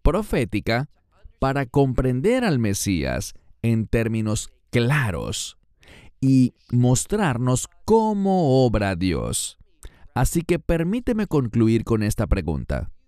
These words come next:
¿Eres lo suficientemente sabio como para someterte a la revelación de Dios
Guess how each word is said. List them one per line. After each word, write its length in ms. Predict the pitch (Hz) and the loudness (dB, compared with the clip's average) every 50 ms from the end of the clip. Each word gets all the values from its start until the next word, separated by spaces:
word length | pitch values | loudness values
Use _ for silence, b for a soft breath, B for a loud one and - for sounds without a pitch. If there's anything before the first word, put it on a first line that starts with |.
| _ _ b b b b b b b b b | _ _ b b b b b b b b b
¿Eres 320 | 139 180 220 262 233 - | -2 0 0 -2 -2 0
lo 120 | 180 160 143 | 0 0 2
suficientemente 1000 | - 135 113 - 117 107 - - 135 139 139 - 139 131 127 123 113 - 113 101 | 2 0 0 2 0 0 2 0 0 0 0 -2 -2 0 0 -2 0 0 -2 -2
sabio 560 | - - 113 101 92 92 92 90 80 78 b b b b b b b | 0 0 0 0 2 2 2 0 0 -2 b b b b b b b
como 240 | - 117 123 123 - | 0 0 2 0 0
para 260 | - 123 117 117 117 | 0 -2 0 0 -2
someterte 720 | - - - 117 110 104 101 - 143 143 147 147 - 147 135 | -2 0 0 0 0 -2 -2 0 0 0 0 -2 -2 -2 0
a 60 | 123 | 0
la 120 | 117 110 | 0 -2
revelación 640 | 107 110 107 95 101 95 90 95 - - 143 139 135 | 0 -2 0 0 0 0 0 -2 0 0 0 0 0
de 100 | 120 107 | -2 0
Dios 380 | 87 92 95 95 98 110 - | 0 0 0 2 0 -2 -4